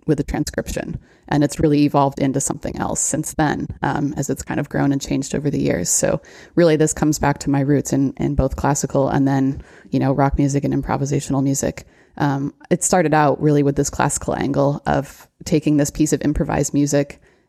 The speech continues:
and treating it like it was a classical piece and writing it down note for note and arranging it the way that someone would take, um,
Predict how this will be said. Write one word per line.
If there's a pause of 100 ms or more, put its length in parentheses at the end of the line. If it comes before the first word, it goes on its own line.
and
treating
it
like
it
was
a
classical
piece
and
writing
it
down
note
for
note
and
arranging
it
the
way
that
someone
would
take, (140)
um,